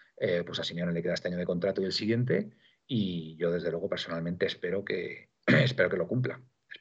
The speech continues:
Espero que lo cumpla y, y que, por supuesto, toda la afición y jugadores y demás, eh, estemos con él y, y le apoyemos, ¿no? Que,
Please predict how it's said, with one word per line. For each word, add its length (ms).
Espero 220
que 60
lo 120
cumpla 440
y, 280
y 100
que, 100
por 120
supuesto, 340
toda 140
la 80
afición 400
y 20
jugadores 640
y 20
demás, 600
eh, 600
estemos 360
con 180
él 160
y, 320
y 80
le 80
apoyemos, 540
¿no? 160
Que, 460